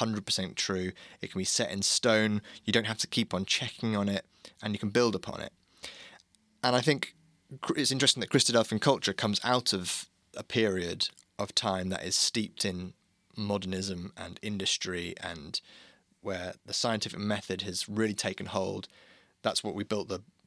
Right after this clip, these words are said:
Industrial Revolution on the back of.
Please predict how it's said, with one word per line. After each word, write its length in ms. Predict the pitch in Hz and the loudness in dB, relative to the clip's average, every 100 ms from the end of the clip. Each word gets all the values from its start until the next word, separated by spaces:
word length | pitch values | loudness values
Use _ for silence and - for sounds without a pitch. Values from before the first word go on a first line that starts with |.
| _ _ _ _ _ - | _ _ _ _ _ -18
Industrial 340 | 120 101 - | -10 -6 -4
Revolution 440 | 98 92 104 110 95 | -4 -4 -2 0 -2
on 60 | |
the 40 | 92 | 0
back 300 | 110 110 - | 0 0 -2
of. 320 | 87 92 - | -4 -4 -8